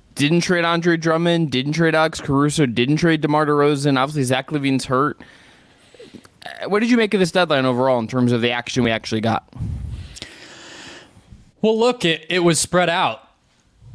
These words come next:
Speaker 2: If you include the Harden, Siakam, and Anunoby deals, this was a great trade season for the league, but it just happened first in November and then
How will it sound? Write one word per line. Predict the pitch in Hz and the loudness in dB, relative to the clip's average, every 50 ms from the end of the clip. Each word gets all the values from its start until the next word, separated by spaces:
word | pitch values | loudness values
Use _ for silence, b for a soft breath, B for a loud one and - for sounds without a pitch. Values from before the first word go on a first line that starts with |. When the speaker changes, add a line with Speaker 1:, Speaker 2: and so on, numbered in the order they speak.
| - _ - _ _ _ _ _ _ _ _ _ _ _ _ _ _ _ _ _ _ _ _ _ _ - | -20 _ -20 _ _ _ _ _ _ _ _ _ _ _ _ _ _ _ _ _ _ _ _ _ _ -4
Speaker 2:
If | 180 151 - 170 | -4 -4 0 2
you | 175 175 | 0 2
include | 160 143 - - 185 233 262 240 180 139 | 2 0 0 0 0 2 2 0 0 0
the | 147 123 | -2 -2
Harden, | 117 151 165 170 165 160 | 0 2 2 2 2 0
Siakam, | 151 - - 147 143 156 180 - 160 147 139 | -2 -2 -2 -2 0 0 0 0 2 2 2
and | 139 | 2
Anunoby | 143 147 143 139 123 127 156 196 160 135 113 | 2 2 2 2 2 2 2 2 0 0 0
deals, | 113 113 107 113 120 117 | 0 0 2 2 0 0
this | 127 - - | -2 -2 0
was | 123 113 101 113 | -2 -2 -2 -2
a | |
great | 95 - 127 151 190 - - _ - - | -4 -2 0 0 0 0 -2 _ -10 -6
trade | - - - 143 135 135 135 131 123 113 110 | -6 -2 0 0 0 2 2 0 0 0 -2
season | - - - 147 160 160 135 107 - - - | -2 0 2 2 2 2 0 -2 -4 -10 -16
for | - - - - 120 | -16 -10 -4 -2 -2
the | 107 104 107 | -2 -2 0
league, | 107 120 151 170 135 101 95 - | 0 0 0 0 -2 -2 -4 -4
but | - 113 104 107 - - _ B B B B B B B B B | -4 -2 -2 -2 -4 -6 _ B B B B B B B B B
it | - 117 - | -4 -2 0
just | - 120 110 - - | 0 -2 -2 -2 -4
happened | 131 120 120 120 - 131 120 113 113 107 101 - - - _ _ _ _ _ | -4 -2 -2 -2 0 0 0 2 2 0 -2 -4 -8 -16 _ _ _ _ _
first | - - 147 139 131 - - 160 | -6 -4 -2 -2 0 -2 -2 0
in | 135 127 | 0 0
November | 120 113 110 107 160 190 196 175 156 156 160 160 160 156 147 143 | 0 0 0 0 0 0 2 2 2 4 4 4 4 2 2 2
and | 135 127 123 | 0 0 0
then | 123 120 117 117 113 110 104 - | 0 2 2 0 0 -2 -4 -6